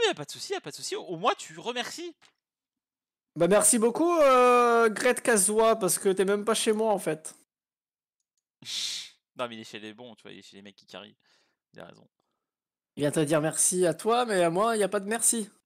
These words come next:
Speaker 1: C'est pas
Speaker 2: Voilà.
Speaker 1: toi qui, c'est pas toi qui vas faire le sub. <laughs> Non,
Speaker 2: Ouais,
Speaker 1: mais
Speaker 2: mais bon.
Speaker 1: au, au moins, il remercie. Parce qu'il y en a qui, ça a été offert, euh, ils ont pas pu se remercier que ça, hein. Au moins, il a...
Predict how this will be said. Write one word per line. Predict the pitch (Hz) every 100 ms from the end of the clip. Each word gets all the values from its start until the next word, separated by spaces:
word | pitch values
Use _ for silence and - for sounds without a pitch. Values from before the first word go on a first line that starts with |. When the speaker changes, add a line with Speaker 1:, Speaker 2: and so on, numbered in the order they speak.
| _ -
Speaker 1:
C'est | -
pas | 190
Speaker 2:
Voilà. | 208 190
Speaker 1:
toi |
qui, | -
c'est | -
pas | 127
toi | 127
qui | 127 -
vas |
faire | 117 -
le | -
sub. | - -
<laughs> | 165 139 _ _ - - _ _ _ - - - - _ _
Non, | 165 202
Speaker 2:
Ouais, | 202
Speaker 1:
mais |
Speaker 2:
mais | 143
bon. | 147 139
Speaker 1:
au, | 131
au |
moins, | 120 139
il |
remercie. | 104 104 - 311 - _ _ _ _ _
Parce | _
qu'il | - 107
y |
en | 110
a | 120
qui, | - 107 101
ça | -
a | 98
été | 104
offert, | 101 - -
euh, | - -
ils | -
ont |
pas | -
pu | - -
se | -
remercier | - - -
que |
ça, | 330 302
hein. | 240 240 _ _ _ _ _ _ _ _ _ _ _ _ _ _ _ _ _ _ _ _ _ _ _ _ _ _ _ _ _ _ _ _ _ _ _ _ _ _ _ _ _ _ _
Au | 90
moins, | 98 160
il | 113
a... | 87